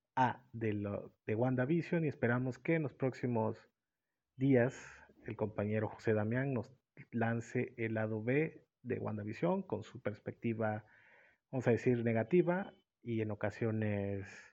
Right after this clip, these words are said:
precisa, este, concisa y realista de las cosas como son.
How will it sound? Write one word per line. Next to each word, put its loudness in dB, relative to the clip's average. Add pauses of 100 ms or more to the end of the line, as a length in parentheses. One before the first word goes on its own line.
(1160)
precisa, 4 (160)
este, -2
concisa -4
y 6
realista 0
de 2
las -4
cosas -6
como -8
son. -8